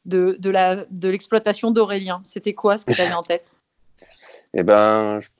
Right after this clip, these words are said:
Speaker 2: ben moi, ça a été, enfin, comme je pense, ça a été le, beaucoup le cas de, de, de jeunes ou moins jeunes qui sont reconvertis. Euh, bah, j'ai baigné un peu déjà dans la permaculture, hein, quand j'ai commencé à m'intéresser au maraîchage. Et mon,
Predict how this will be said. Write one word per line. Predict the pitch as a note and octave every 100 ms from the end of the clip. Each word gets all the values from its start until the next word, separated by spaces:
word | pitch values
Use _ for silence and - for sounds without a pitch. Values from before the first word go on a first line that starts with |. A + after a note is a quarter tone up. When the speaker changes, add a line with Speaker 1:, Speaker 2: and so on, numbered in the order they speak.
| - - _ - -
Speaker 2:
ben | - G#2+
moi, | C3
ça | B2
a |
été, | G#2 B2+
enfin, | A#2+ G2
comme | G2 G2+
je |
pense, | - A#2
ça | G2+
a |
été | F#2+
le, | F#2 F2+
beaucoup | F2 F#2+ -
le | G2+
cas | - G#2
de, | G2
de, | E2 E2 D#2+ E2 - F2+ F2 - -
de | - - F#2 F#2 F2+ E2+
jeunes | F2 F#2+ G2
ou | F#2 E2+
moins | F2+ F2+
jeunes | G2+
qui | G2+
sont | F2+ F2+
reconvertis. | E2+ E2+ F2+ F2 E2+ - A2+ B2
Euh, | A2 F#2 F2+ F2+ F2 F2 E2+ - - - - - -
bah, | F#2+
j'ai | F2+ G2
baigné | F2+ G#2+
un | G#2
peu | G2
déjà | G2+ G2
dans | G2
la | F2
permaculture, | E2+ E2+ E2+ - D#2+ B2+ B2+
hein, | A2+ C3+ - - - - _ _ _ _ _ - -
quand |
j'ai | G2 F#2
commencé | F2 F2
à | F2
m'intéresser | E2+ E2+ E2
au | E2+
maraîchage. | E2 E2 - A#2+ - - - - -
Et | F#2
mon, | G#2 B2